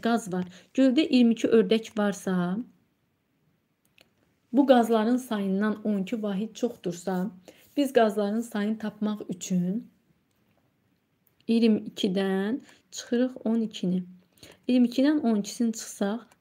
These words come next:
alırıq on. Buradan aydın olur ki, qazların sayı neçə, neçə dənədir? Göldə on qaz var. Göldə cəmi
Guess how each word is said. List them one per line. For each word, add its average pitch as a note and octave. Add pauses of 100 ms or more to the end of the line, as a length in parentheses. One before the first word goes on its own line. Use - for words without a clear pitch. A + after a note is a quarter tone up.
(160)
alırıq G#3 (120)
on. F3 (340)
Buradan B3+
aydın G#3+
olur G#3
ki, F#3 (220)
qazların G#3
sayı F3+
neçə, F3+ (280)
neçə A3
dənədir? B3+ (1300)
Göldə A3+ (100)
on A3+
qaz G3
var. F#3 (360)
Göldə A#3+
cəmi B3+